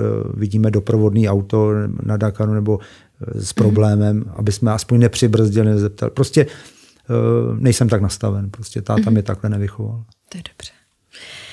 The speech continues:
Speaker 2: Pista anebo velbloudí tráva?
Speaker 1: Pista.
Speaker 2: Generálka motoru nebo problém s elektroinstalací?
Speaker 1: Ježiš,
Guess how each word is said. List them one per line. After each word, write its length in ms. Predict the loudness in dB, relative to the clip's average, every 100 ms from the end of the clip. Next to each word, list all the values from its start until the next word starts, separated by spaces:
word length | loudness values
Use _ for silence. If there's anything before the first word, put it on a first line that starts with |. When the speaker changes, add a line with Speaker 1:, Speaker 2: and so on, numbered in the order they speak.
| -20 -10 -2
Speaker 2:
Pista 420 | 0 2 2 4
anebo 440 | 6 6 6 6 6
velbloudí 640 | 4 4 4 4 2 0
tráva? 440 | 0 0 0 -4 -8 _ _ _ _ _ _ -20 _ -6
Speaker 1:
Pista. 400 | -2 -2 -4 -10 -12 _ -20 -20 -20 -20 -20 _ _ _ -6
Speaker 2:
Generálka 600 | 2 4 6 6 4 4
motoru 400 | 4 4 4 4
nebo 240 | 4 4 2
problém 440 | 2 4 4 2
s 80 | 0
elektroinstalací? 840 | -2 -2 -4 -4 -4 -4 -4 0 2
Speaker 1:
Ježiš, 400 | 2 0 -8